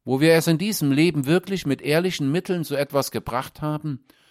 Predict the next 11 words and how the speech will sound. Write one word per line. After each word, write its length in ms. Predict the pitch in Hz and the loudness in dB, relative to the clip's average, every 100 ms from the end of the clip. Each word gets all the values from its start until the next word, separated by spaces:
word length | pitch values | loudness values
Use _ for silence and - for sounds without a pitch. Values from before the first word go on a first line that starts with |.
| _ _ _ | _ _ _
da 160 | 147 | -8
verdanken 440 | - 143 139 165 160 | -2 0 2 2 2
wir 100 | 151 | 2
es 120 | - | 2
genauso 460 | 135 123 139 160 185 | 0 2 2 0 0
dem 220 | 190 160 | 0 0
Herrn, 360 | 143 151 165 - - | 0 0 -2 -8 -10
wie 180 | 113 107 | -6 -2
Salomo 540 | 120 117 120 110 107 | 2 2 2 0 -2
sein 280 | 113 107 110 | -2 -4 -4
Königtum. 640 | 165 180 170 - 113 113 | -6 -6 -8 -12 -16 -16